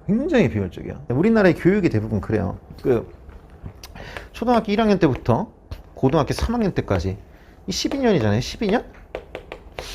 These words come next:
제가 이제 신림동에서 같이 공부했던 친구 중에 그러니까 고삼 때까지 야구를 한 친구가 있습니다. 예. 그러니까 굉장히 그 공부를 잘해서 사법시험도 굉장히 우수한 성적으로 붙고, 뭐 지금 이제 판사를 하고 있어요. 우리나라 최고 로펌이라는 이제 김앤장에 있다가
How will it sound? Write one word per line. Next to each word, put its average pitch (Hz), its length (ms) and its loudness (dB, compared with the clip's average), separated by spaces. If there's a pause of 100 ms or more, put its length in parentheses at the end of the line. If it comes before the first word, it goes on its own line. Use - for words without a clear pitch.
(380)
제가 170 200 4
이제 147 100 0
신림동에서 208 500 2
같이 127 280 -2
공부했던 143 440 0
친구 180 300 -4
중에 113 420 -2
그러니까 113 120 -4
고삼 196 360 0
때까지 143 360 4
야구를 139 420 0
한 101 100 2
친구가 92 300 -4
있습니다. 87 360 -8 (200)
예. 82 120 -2 (360)
그러니까 160 160 -6
굉장히 180 480 2
그 101 260 4 (520)
공부를 147 280 2
잘해서 113 420 2 (280)
사법시험도 180 580 0
굉장히 123 340 0
우수한 120 240 0
성적으로 104 440 0
붙고, 160 320 -4
뭐 127 100 -8
지금 139 240 -6
이제 104 140 -4
판사를 196 340 -2
하고 165 140 0
있어요. 85 300 -6 (220)
우리나라 117 300 0
최고 185 220 -2
로펌이라는 110 460 0
이제 90 100 -2
김앤장에 117 480 0
있다가 104 400 0